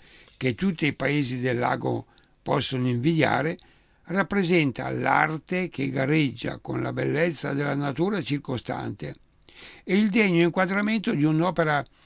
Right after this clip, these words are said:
divina che rapisce e conforta e che tutti, passando,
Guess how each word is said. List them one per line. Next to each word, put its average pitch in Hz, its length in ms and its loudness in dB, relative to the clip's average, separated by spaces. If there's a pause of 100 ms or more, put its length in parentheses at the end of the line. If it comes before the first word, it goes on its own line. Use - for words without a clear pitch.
(200)
divina 131 760 2
che 127 200 -2
rapisce 165 600 0
e 139 60 -4
conforta 127 840 -2 (480)
e 151 120 -10
che 151 180 -4
tutti, 139 560 -4 (300)
passando, 127 800 -6